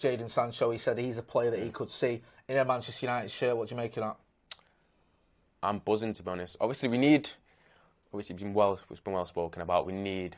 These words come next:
Speaker 2: reinforcements. We need a club or a squad, so to speak, that has competition at nearly every single position. If you look at the likes of Liverpool, you look at, look at the likes of City, who are basically who we're chasing at the moment,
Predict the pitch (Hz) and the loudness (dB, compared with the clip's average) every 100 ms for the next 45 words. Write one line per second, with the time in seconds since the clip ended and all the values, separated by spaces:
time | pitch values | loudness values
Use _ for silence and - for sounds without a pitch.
0 | - 90 90 - 90 87 87 85 - 98 | -12 -10 -8 -4 -6 -6 -10 -12 -8 -4
1 | 101 101 - - _ - - - 104 90 | -2 -4 -6 -14 _ -14 -12 -2 0 -2
2 | - _ _ - 92 85 - 113 98 - | -6 _ _ -6 -4 -4 -4 0 0 -2
3 | - - 87 82 - - 87 - - - | -14 -10 -10 -10 -14 -8 -8 -2 -2 0
4 | 98 92 87 - _ _ _ - 101 - | 0 0 -2 -14 _ _ _ -6 -6 -6
5 | 104 - 92 - 92 90 - 95 92 95 | -8 -6 -6 -4 -6 -6 -4 -4 -4 -8
6 | 95 92 90 92 95 98 120 _ _ _ | -10 -10 -8 -8 -8 -8 -14 _ _ _
7 | - 101 101 95 95 - 95 95 - 95 | -6 -4 0 6 6 4 -2 -2 -2 -6
8 | 92 - - - - 104 98 92 - - | -6 -8 -12 -12 -8 -6 -2 0 0 -4
9 | 87 - - 85 - _ _ _ _ _ | -4 -2 -2 -4 -12 _ _ _ _ _
10 | - 98 90 101 98 95 90 - 98 107 | -6 -4 0 -2 -2 -4 -4 -4 -4 -6
11 | - 80 85 87 90 | -8 -8 -8 -8 -12